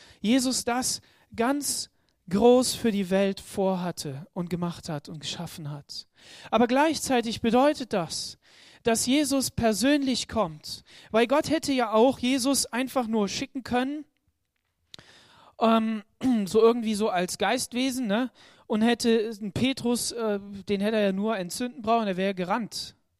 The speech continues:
Ja, ist kein Problem. Der hätte nicht Mensch werden brauchen. Und als ich da mal, da hab ich ein Buch gelesen und in diesem Buch war das so schön beschrieben und diesen Gedanken möchte ich einfach auch nochmal bringen, dass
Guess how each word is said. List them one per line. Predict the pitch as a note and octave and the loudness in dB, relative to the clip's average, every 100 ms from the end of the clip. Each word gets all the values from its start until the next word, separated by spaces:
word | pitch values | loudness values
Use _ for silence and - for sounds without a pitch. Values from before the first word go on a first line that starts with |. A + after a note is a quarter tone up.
| _ | _
Ja, | D3+ F#3 | -8 -8
ist | - - | -10 -8
kein | F#3+ | -8
Problem. | F#3+ F#3+ B3+ F#3 - - - | -8 -6 -4 -4 -8 -20 -16
Der | - | -12
hätte | A#3 A3 | -8 -8
nicht | A3 | -6
Mensch | F#3 A3 - | -8 -8 -8
werden | E3 D3+ C#3+ | -10 -10 -8
brauchen. | C3 B2 B2 A#2+ _ _ _ _ _ _ _ _ _ _ _ _ _ _ _ _ _ _ _ | -8 -8 -10 -20 _ _ _ _ _ _ _ _ _ _ _ _ _ _ _ _ _ _ _
Und | - G3+ F#3 - | -8 -8 -8 -8
als | G3+ G3+ | -6 -6
ich | G3+ | -4
da | G#3 G#3 G#3+ | -2 -2 -4
mal, | A3+ G3 G3 G3 _ _ _ | -4 0 0 -4 _ _ _
da | G3 | -2
hab | G3 | -2
ich | G3+ | -2
ein | E3+ | 0
Buch | E3 B3+ - | 0 0 -2
gelesen | A#3+ B3+ A#3+ A3+ | -2 -2 -4 -4
und | F#3+ F3+ | -6 -8
in | F#3+ F3+ | -8 -6
diesem | F3+ F#3 | -6 -4
Buch | G#3+ G#3 | -4 0
war | F#3+ | 0
das | F3+ | 0
so | F3 | -2
schön | - A#3 A3 | -2 -2 -2
beschrieben | G#3 - A#3 A3+ | -6 -6 -6 -4
und | G3 - - | -8 -10 -10
diesen | G3 | -8
Gedanken | F#3+ G#3 A3+ | -6 -6 -6
möchte | G3+ G3+ G3+ | -8 -6 -8
ich | |
einfach | F#3+ F#3+ | -6 -6
auch | G3+ | -4
nochmal | G#3+ F#3 | -4 -4
bringen, | E3+ A3 F3+ D3 - - - - - | -4 -6 -6 -12 -20 -20 -20 -20 -2
dass | G3+ - | -2 0